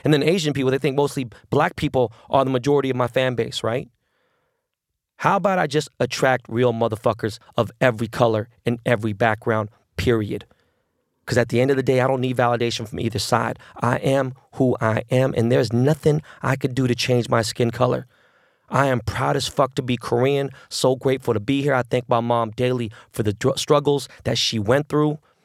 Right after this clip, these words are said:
you know what I'm saying? For the opportunities that she laid out for me, right? But I was raised in the hood. I am a product of my environment. My influences came from black people and Bruce Lee. That's it, right?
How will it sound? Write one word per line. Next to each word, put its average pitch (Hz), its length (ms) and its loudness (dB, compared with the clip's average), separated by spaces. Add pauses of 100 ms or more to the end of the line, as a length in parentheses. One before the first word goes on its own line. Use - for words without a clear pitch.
(260)
you 127 60 0
know 127 60 6
what 127 40 6
I'm 123 60 2
saying? 139 280 0 (100)
For - 120 0
the - 160 0
opportunities 147 600 2
that 123 120 -2
she - 200 -2
laid 123 320 2
out 139 220 0
for 156 240 2
me, 151 300 -2 (720)
right? 147 280 0 (1080)
But - 100 -4
I 120 100 2
was 139 180 2
raised 143 340 4
in 135 80 2
the 123 100 2
hood. 151 460 2 (340)
I 135 180 6
am 135 100 2
a 120 80 2
product 143 460 0
of 117 100 0
my 120 240 0
environment. 147 600 0 (180)
My 151 260 0
influences 147 640 2
came 139 300 0
from 117 220 0
black 156 260 0
people 170 400 -2 (160)
and 110 220 -2
Bruce 143 300 -2
Lee. 131 240 -2 (240)
That's 135 380 -4
it, - 360 -2 (880)
right? 120 320 -4